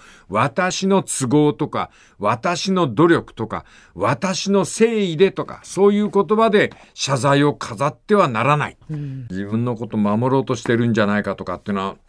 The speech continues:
Speaker 1: 会見見ながら疑ってしまいますよね。
Speaker 2: はい。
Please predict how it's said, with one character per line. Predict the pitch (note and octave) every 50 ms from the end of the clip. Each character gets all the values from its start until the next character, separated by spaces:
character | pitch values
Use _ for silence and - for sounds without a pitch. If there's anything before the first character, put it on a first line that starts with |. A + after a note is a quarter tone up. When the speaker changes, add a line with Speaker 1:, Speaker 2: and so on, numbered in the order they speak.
| _ -
Speaker 1:
会 | - A#2+ B2
見 | G#2 C#3 C3 C3 C#3
見 | C#3
な | C3+ B2+
が | A2+ G#2
ら | F#2 - -
疑 | G2+ - D3 D3 E3
っ | E3
て | E3 E3+ D#3
し | C3+ E3+
ま | E3+ E3
い | E3
ま | D#3+ D#3+
す | - - -
よ | - - -
ね。 | D3 F#3 F#3
Speaker 2:
は | C#3+ E3 E3+ E3
い。 | D3+ C3+